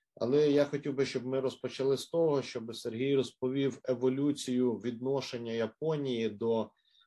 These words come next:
а, війни в Україні з самих перших днів до сьогоднішнього дня. Як Японія реагувала,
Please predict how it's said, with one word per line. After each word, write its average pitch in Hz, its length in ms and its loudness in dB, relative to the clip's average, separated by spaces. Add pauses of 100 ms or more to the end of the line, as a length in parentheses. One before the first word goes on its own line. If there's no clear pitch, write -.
(120)
а, 110 600 2
війни 131 400 2
в 131 100 4
Україні 135 640 0
з 110 120 -4
самих 135 440 -2
перших 123 380 -2
днів 127 280 -2
до 104 120 -4
сьогоднішнього 104 760 -4
дня. 92 340 -6
Як 127 380 0
Японія 107 640 -2
реагувала, 113 720 -2